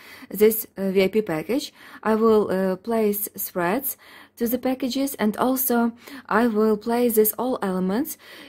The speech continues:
in the middle of this crochet magazine just together with schemes. And right now I will do this all, and in the end of this video my V I P package will be ready. So let's start. First I will start from threads.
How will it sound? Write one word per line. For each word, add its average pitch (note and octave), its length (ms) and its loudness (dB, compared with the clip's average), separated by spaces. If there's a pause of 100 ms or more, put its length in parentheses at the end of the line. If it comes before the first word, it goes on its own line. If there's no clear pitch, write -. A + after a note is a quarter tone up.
(100)
in A#3 140 2
the A#3 100 4
middle C#4 260 4
of A3+ 140 0
this A3+ 360 2 (300)
crochet A#3+ 380 -2
magazine A3+ 580 2
just G#3 240 2
together G#3 340 2
with F#3+ 140 0
schemes. G3 540 -6 (420)
And G#3+ 300 0
right G#3 260 2
now C4+ 240 2
I G#3 160 2
will G3+ 180 4
do A3+ 160 2
this G3+ 240 0
all, C4+ 360 -2 (340)
and F4+ 240 -2 (480)
in G#3+ 120 2
the G3+ 100 4
end C4+ 160 2
of C4 100 -2
this A3 160 -4
video A#3+ 400 2
my G#3+ 440 -2 (400)
V G#3 140 8
I G#3 40 6
P G#3+ 100 0
package G#3 380 -2
will F3+ 160 -6
be F#3 100 -2
ready. E3+ 360 -4 (140)
So - 200 -2
let's G3 260 2
start. F3 380 -8 (340)
First D4+ 220 0
I A#3 80 2
will G#3+ 120 2
start A3 320 -4
from F#3 200 -4
threads. G3 540 -4